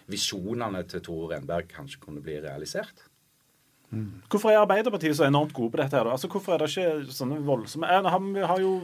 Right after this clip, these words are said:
Speaker 3: hatt
Speaker 2: Ja,
Speaker 3: noen i
Speaker 2: altså
Speaker 3: Ven-, har jo hatt en klovn i Venstre i Stavanger i mange år.
Speaker 2: Ja, si, han, nitten syttini tror jeg han ble valgt inn, eh, første gang faktisk på Ringe Torkelsen.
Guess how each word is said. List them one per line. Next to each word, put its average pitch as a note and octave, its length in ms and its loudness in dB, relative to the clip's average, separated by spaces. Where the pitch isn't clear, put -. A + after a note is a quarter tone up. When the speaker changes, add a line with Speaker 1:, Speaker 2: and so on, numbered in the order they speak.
Speaker 3:
hatt F3+ 180 2
Speaker 2:
Ja, - 120 6
Speaker 3:
noen B2+ 100 6
i C#3+ 40 2
Speaker 2:
altså D3 120 0
Speaker 3:
Ven-, D3 220 6
har E3+ 160 2
jo F3 60 4
hatt E3+ 100 0
en F3 100 -4
klovn D3+ 380 2
i D#3+ 40 0
Venstre F3+ 400 -2
i G3 40 -6
Stavanger F#3+ 420 -2
i C#3 40 -2
mange G#2 320 -4
år. G2+ 300 -6
Speaker 2:
Ja, D3+ 260 4
si, C#3+ 240 -6
han, B2 240 -2
nitten A#2 640 -6
syttini D3 440 0
tror - 140 -4
jeg B2 80 -2
han B2+ 140 0
ble A#2 120 0
valgt E2+ 260 -8
inn, A#2+ 180 -4
eh, G2 220 -6
første G#2 260 -8
gang A2+ 120 -4
faktisk G#2 320 -10
på G#2 80 -6
Ringe G2+ 140 -6
Torkelsen. F#2 520 -10